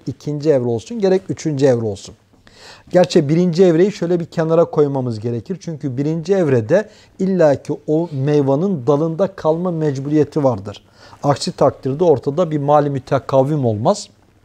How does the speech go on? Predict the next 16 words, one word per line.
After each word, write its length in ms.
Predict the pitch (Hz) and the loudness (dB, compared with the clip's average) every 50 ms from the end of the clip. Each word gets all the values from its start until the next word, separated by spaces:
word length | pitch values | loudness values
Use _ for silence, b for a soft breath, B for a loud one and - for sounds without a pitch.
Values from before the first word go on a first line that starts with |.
| _ _ _ _ _ _ _ - B B B B B B B B | _ _ _ _ _ _ _ -20 B B B B B B B B
İkinci 480 | 151 - - - 175 180 175 160 226 254 | -6 -4 0 0 2 2 2 2 4 4
evrede 600 | 226 202 170 156 147 135 113 120 123 110 101 - - | 6 6 6 6 4 4 4 2 0 0 0 -6 -16
satış 480 | - - - 143 - - 220 - - | -12 -6 -6 -6 -4 -4 -6 -6 -2
gerçekleştikten 1080 | - 180 165 147 - - 175 165 - - 165 147 - - 175 147 _ - - 175 180 175 | 0 0 0 0 0 -6 -8 -6 -4 -4 -4 -4 -4 -8 -10 -10 _ 0 2 2 2 2
sonra, 520 | 151 - - 147 123 117 117 120 147 - b b b b b b | -2 -2 0 0 0 2 2 0 -2 -4 b b b b b b
şartsız 640 | - - - 156 139 143 127 - - - 214 196 | -12 -6 2 4 4 4 4 0 -4 -6 -4 -4
bir 60 | 175 - | -4 -4
şekilde 480 | - 151 135 - 147 135 123 127 120 | -4 -6 -6 -4 -4 -4 -2 -2 -2
satış 400 | - - 151 135 - 185 170 - | -2 -4 -6 -4 -4 -6 -8 -2
gerçekleştikten 1080 | - 160 151 135 - - 160 - - 165 143 131 - _ - 143 123 - - 180 165 170 | 0 0 0 0 0 -4 -4 -4 0 -2 -2 -2 -2 _ -14 -14 -10 -2 0 0 2 0
sonra 460 | 143 - 135 120 120 139 175 202 196 B B B B B B B B B B B | 0 -2 0 0 2 2 2 0 0 B B B B B B B B B B B
müşteri, 720 | 156 135 120 147 190 - - - 196 160 139 120 131 - - - | -6 -2 2 2 2 2 4 4 6 6 6 6 4 2 0 2
yani 300 | 139 135 139 135 131 120 | 4 4 4 4 2 -2
malı 380 | 131 139 131 131 139 170 214 | -4 -2 0 2 2 2 2
satın 380 | - - - 151 151 - 196 190 | 0 0 -4 -4 -4 -2 0 4
alan 360 | 180 147 139 131 117 101 110 | 4 6 6 4 2 0 -4